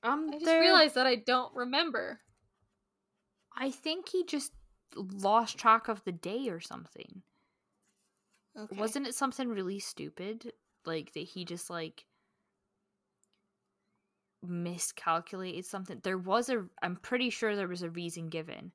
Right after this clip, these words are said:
Speaker 1: Because then they had their, like, do-over. Or they were about to have their do-over.
Speaker 2: Eh, yeah.
Speaker 1: Um,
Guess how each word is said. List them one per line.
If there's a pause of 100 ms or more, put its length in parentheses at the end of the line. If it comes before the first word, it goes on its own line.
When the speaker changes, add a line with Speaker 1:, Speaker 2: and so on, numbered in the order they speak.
(480)
Speaker 1:
Because
then
they
had
their,
like,
do-over. (1000)
Or
they
were
about
to
have
their
do-over.
Speaker 2:
Eh, (540)
yeah.
Speaker 1:
Um,